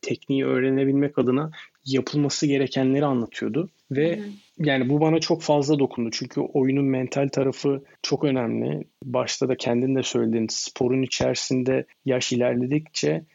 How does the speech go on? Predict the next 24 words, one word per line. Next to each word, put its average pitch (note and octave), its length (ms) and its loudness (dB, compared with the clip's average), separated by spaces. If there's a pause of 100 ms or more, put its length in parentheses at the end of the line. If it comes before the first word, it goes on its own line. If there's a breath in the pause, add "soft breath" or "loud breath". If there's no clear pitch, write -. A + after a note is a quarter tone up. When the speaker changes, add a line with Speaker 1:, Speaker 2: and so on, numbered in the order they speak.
(120)
Speaker 1:
atletiklik, - 800 -2
çeviklik C3 580 -2
belki B2+ 300 0
azalıyor C#3+ 580 2
ama D3 220 4
işte D3+ 340 -2
teknik C#3 600 -2
daha B2 160 2
fazla A#2 320 0
ön A2 200 0
plana A2 280 -4
çıkıyor, - 280 -2
tecrübe B2 400 0
daha B2+ 140 2
fazla A2+ 360 0
ön A2 120 0
plana A2 240 -4
çıkıyor. - 340 -2
Orada D3 280 2
da E3+ 40 2
mental C#3+ 400 2
güç D3+ 280 0
daha A#2+ 120 4
fazla A2+ 480 2